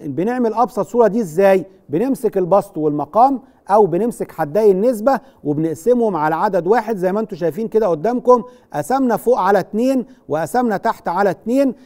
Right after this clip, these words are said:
فكانت الإجابة الأخيرة تلاتة على خمسة أو تلاتة إلى خمسة. طيب، كمان مثال، صورة جميلة اهي قدامنا فيها مجموعة من الأولاد والبنات.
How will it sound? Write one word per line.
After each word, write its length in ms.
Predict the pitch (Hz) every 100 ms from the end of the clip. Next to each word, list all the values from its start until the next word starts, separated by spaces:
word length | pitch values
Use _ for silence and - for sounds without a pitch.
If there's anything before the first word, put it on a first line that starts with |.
| _
فكانت 440 | - 151 262 247
الإجابة 460 | 196 190 175 240 196
الأخيرة 580 | 180 160 - 240 233 214 - _
تلاتة 640 | - 160 202 226 220 233 226 _ _ _
على 340 | 117 156 208 180
خمسة 560 | 214 254 226 247 226 -
أو 160 | 196 220
تلاتة 680 | - 180 185 208 208 208 202 - _ -
إلى 380 | 185 185 190 -
خمسة. 400 | 196 170 - 95 _ _
طيب، 220 | 160 127 -
كمان 300 | 165 220 269
مثال، 480 | 233 - 247 277 - _ _ _ _ _ _ _ _ _ _ _ _
صورة 340 | - 254 226
جميلة 340 | 165 165 226 190
اهي 120 | 208
قدامنا 580 | 175 135 196 247 277 247 _ _ _ _
فيها 500 | 202 240 202 214 -
مجموعة 580 | 156 151 185 240 185 175
من 180 | 202
الأولاد 680 | 196 180 165 170 220 226 165 - -
والبنات. 580 | 151 220 180 180 165